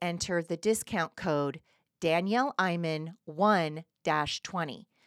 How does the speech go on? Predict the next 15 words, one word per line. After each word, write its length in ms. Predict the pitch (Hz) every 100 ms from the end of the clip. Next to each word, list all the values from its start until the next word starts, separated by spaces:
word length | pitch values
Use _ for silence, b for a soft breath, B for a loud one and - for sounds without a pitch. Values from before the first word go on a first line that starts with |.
| _
That's 460 | - 180 165 - - -
D 280 | 170 185 233 -
A 300 | 175 165 175
N 420 | 170 147 135 160 - _
I 320 | 165 180 233 -
E 360 | 180 160 151 - _
L 320 | 165 170 208 -
L 300 | 202 196 202 -
E, 380 | 226 202 156 151 - _ -
capital 420 | - 165 185 180 -
E 420 | 277 220 185 190 _
Y 560 | 180 220 185 160 147 160 _ -
M 380 | 170 175 202 226 _ _ -
A 220 | 165 180 -
N 400 | 240 190 175